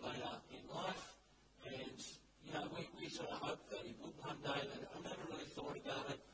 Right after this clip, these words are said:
And then all of a sudden, when I was twenty-five years old, it was like, "This guy is coming to meet us. He's coming."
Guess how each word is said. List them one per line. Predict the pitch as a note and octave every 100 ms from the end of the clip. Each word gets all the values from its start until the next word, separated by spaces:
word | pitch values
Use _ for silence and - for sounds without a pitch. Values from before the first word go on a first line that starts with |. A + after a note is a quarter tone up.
| - -
And | -
then | E3+
all | - G3 -
of | -
a | -
sudden, | D#3+ - - -
when | -
I | -
was | - -
twenty-five | - - - C#3 -
years | - -
old, | D3+ C3 - - - - - -
it | -
was | - -
like, | - - - - - - - -
"This | - -
guy | - - -
is | -
coming | - -
to | - -
meet | - -
us. | - - - - - - - - - - -
He's | A#4+ B5+ - - -
coming." | F#3 -